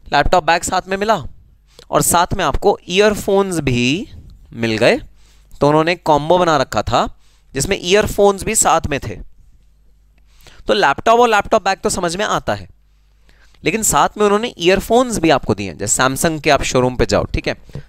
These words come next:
या फिर Lenovo के showroom पे जाओ, किसी भी showroom पे जाओ, उन्हें बोला, "सर, ये laptop है, bag है, हमने combination बनाया हुआ है, इसके साथ earphones भी हम आपको दे रहे हैं।"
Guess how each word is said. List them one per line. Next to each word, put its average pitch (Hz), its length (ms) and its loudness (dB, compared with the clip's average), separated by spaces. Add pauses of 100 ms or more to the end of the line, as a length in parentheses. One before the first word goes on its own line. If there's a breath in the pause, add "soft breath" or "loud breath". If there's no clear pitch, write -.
(300 loud breath)
या 120 140 2
फिर 117 160 -4
Lenovo 120 400 2
के 120 80 -2
showroom 104 300 2
पे 104 80 -4
जाओ, 95 140 2
किसी 196 240 0
भी 131 80 4
showroom 87 280 0
पे 80 80 -4
जाओ, 139 200 2 (400 loud breath)
उन्हें 143 180 2
बोला, 160 160 2
"सर, 208 260 2 (400 soft breath)
ये 135 60 -2
laptop 156 400 2
है, 180 100 0
bag 131 280 0
है, 254 100 2 (360 soft breath)
हमने 135 180 -2
combination 147 480 0
बनाया 139 220 2
हुआ 180 80 2
है, 226 40 2
इसके 156 220 -2
साथ 180 160 2 (100)
earphones 147 600 2
भी 127 140 4
हम 160 140 2
आपको 131 240 0
दे 120 100 0
रहे 101 100 -4
हैं।" 90 100 -12